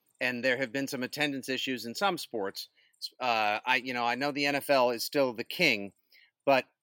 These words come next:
it's because they've had to keep up with the times. When you're at a game, be it, uh, you know, a game that has undersold, perhaps we'll say for the Jacksonville Jaguars, where they have, uh, fifty thousand people attending a game, or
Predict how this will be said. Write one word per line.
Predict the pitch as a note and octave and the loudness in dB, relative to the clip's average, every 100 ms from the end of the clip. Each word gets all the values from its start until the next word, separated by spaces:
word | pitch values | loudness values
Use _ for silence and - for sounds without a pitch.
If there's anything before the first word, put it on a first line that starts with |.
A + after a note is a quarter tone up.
| _ _ | _ _
it's | D3 | -6
because | - D3+ - D#3+ | -2 -4 4 4
they've | C3+ C#3 | 4 2
had | D3 B2+ | 2 2
to | |
keep | B2+ D3+ C#3+ | 0 -2 2
up | C#3 - | 2 2
with | A2 | -6
the | A#2 | -6
times. | - D3+ C#3 A2 G2+ | -2 2 2 0 -4
When | B2 C#3 | -4 0
you're | G3+ | 2
at | A3 G3+ | 2 2
a | F3 | 0
game, | A#2+ E3+ G#2 E2 D#2 _ _ _ _ | 0 0 0 -6 -14 _ _ _ _
be | C3+ B2+ | 0 2
it, | B2 - | 2 0
uh, | A#2 G#2+ G#2 G#2 - | -4 -2 -2 -4 -8
you | A#2 | -10
know, | G#2 G2 G#2+ | -6 -6 -4
a | G#2 G2+ | -2 -2
game | A2+ B2+ | -2 -2
that | B2 A2+ | -2 -4
has | A2+ | -2
undersold, | C3 B2+ B2 C3+ B2 A#2+ - | -2 -2 -2 -2 0 -2 -2
perhaps | A2+ G#2 | -4 -4
we'll | G#2 | -8
say | G2+ A2+ | -6 -6
for | G#2 | -6
the | G2+ | -10
Jacksonville | F#2+ A2 G#2 A2 G2+ | -4 -2 -2 -6 -8
Jaguars, | F#2 G2+ F#2+ F2 F2 | -4 -2 -2 -4 -8
where | F2+ | -8
they | F#2 | -8
have, | F#2+ F2+ D#2+ G#2 | -6 -6 -8 -8
uh, | F2 F2 F#2+ F2 _ | -8 -8 -10 -14 _
fifty | D3+ - | -8 -8
thousand | B2 A#2+ G#2+ G#2 | -4 -2 -2 -6
people | G2 G2 F#2 | -12 -10 -10
attending | - G2 F#2 | -10 -10 -10
a | E2+ | -8
game, | F#2+ F#2 | -8 -8
or | F2 E2+ | -6 -8